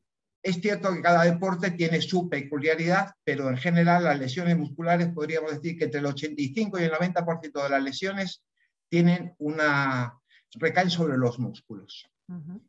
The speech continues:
Speaker 1: Y tienen un gran componente psíquico las lesiones musculares, ¿eh?
Speaker 2: Claro, eso que parece tan traumático, pero, o sea, tan mecánico, pero hay algo de,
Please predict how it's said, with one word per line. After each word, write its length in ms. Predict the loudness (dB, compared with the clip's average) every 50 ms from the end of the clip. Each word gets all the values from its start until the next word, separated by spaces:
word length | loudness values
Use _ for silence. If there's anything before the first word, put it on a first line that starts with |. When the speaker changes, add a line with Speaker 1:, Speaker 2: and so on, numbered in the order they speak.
| _ _ _ _ _ _ _ _ _
Speaker 1:
Y 120 | -4 -2 0
tienen 280 | 0 2 4 4 6
un 160 | 8 6 6 6
gran 260 | 6 4 4 4 4
componente 500 | 4 2 2 2 0 -2 -2 -2 -2 -4
psíquico 460 | -2 -2 -4 -4 -2 -2 -4 -2 0
las 180 | 0 0 0 0
lesiones 360 | -2 -4 -6 -2 0 0 2
musculares, 880 | 0 0 -2 -6 -10 -12 -12 -12 -14 -18 -20 -20 -20 -20 -20 -20 _ -20 -20 _ _ _ -10
¿eh? 300 | -10 -10 -10 -10 -16 _ -20
Speaker 2:
Claro, 320 | -18 -16 -14 -14 -16 -16 -16
eso 240 | -10 -6 -4 -4 -2
que 140 | 0 0 0
parece 340 | 0 0 0 -2 -4 -2
tan 180 | -2 -2 -2 0
traumático, 800 | 2 2 2 2 2 2 0 0 0 -2 -4 -4 -2 -4 -4 -2
pero, 500 | -2 -2 -2 -2 -2 -2 -2 -2 -4 -4
o 20 |
sea, 180 | -4 -4 -4 -2
tan 240 | 0 0 0 0 -2
mecánico, 720 | -2 -2 2 2 2 2 2 0 -4 -4 -4 -4 -4 _ _ _ _ -8
pero 200 | -6 -2 0 2
hay 180 | 2 2 2
algo 220 | 0 0 0 0 0
de, 200 | -2 -2 -4